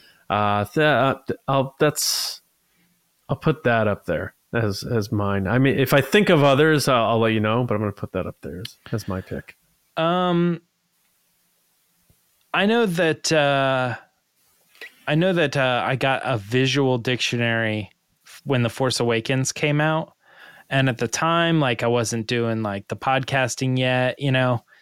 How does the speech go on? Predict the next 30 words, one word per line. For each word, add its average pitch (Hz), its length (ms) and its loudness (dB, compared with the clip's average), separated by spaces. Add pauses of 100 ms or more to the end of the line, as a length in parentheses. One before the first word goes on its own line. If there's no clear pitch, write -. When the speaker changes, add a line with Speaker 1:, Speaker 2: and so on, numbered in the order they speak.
(380)
Speaker 2:
and 127 140 -2
it's 117 160 0
just, 135 240 0
like, 117 420 0 (300)
at 139 160 -4
the 120 80 -6
time, 151 520 0
it 131 40 0
was, 123 200 -2
like, 123 160 -2
kinda 131 180 -2
like, 113 180 -2
"Star 151 260 0
Wars 147 240 2
is 120 80 -2
back." 127 400 0
And 117 80 -2
that 123 100 0
visual 135 360 2
dictionary 120 640 0
was, 113 180 -4
like, 110 180 -4
all 120 140 2
this 117 160 -2
cool, 131 440 2
like, 110 340 -2 (280)
insider 127 600 0
lore 135 720 2
and, 113 200 0
Speaker 1:
Oh, - 60 2